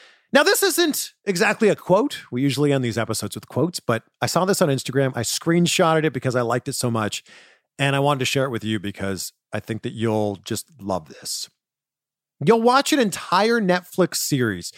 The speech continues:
even when the first episodes are slow, just because someone told you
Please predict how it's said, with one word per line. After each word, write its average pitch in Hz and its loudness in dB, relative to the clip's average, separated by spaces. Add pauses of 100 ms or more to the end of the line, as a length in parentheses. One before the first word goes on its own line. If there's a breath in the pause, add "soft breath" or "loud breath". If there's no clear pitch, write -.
(260 loud breath)
even 285 4
when 349 4
the 311 4
first 247 2
episodes 190 2
are 131 2
slow, 120 2 (420 soft breath)
just - 0
because 190 2
someone 156 2
told 131 0
you 117 0